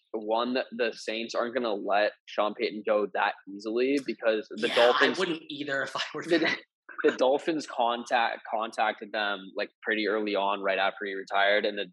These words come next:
Speaker 1: the Saints were like, "There's no way we're, we're gonna give you Sean Payton." And then
Speaker 2: <laughs>
Speaker 1: the, uh, the, the Buccaneers, like,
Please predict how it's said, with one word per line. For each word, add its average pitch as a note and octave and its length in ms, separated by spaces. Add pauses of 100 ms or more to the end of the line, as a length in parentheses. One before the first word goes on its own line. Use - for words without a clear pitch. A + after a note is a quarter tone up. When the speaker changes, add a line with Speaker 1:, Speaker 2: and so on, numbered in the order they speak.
Speaker 1:
the - 40
Saints - 320
were G2+ 80
like, F#2 80
"There's F#2 220
no F#2+ 240
way F#2 240
we're, F#2 340
we're F#2 140
gonna F2+ 200
give F2+ 260
you F#2 240
Sean F#2+ 360
Payton." F#2+ 480 (720)
And G2+ 260
then G#2 520
Speaker 2:
<laughs> F#2+ 40
Speaker 1:
the, G#2+ 260
uh, G2 300
the, G#2 160 (100)
the A#2 120
Buccaneers, B2 640
like, G#2 120